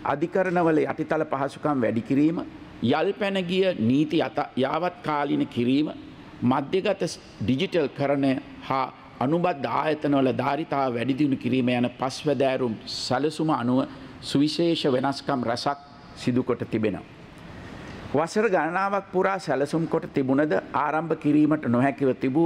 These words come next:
අධිකරණ පියස ව්‍යාපෘතිය හා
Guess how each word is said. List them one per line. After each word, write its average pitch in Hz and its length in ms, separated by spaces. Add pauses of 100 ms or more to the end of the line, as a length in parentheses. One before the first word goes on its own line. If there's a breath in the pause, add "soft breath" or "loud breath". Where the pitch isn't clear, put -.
අධිකරණ 127 580
පියස 143 380 (540)
ව්‍යාපෘතිය 131 640
හා 131 240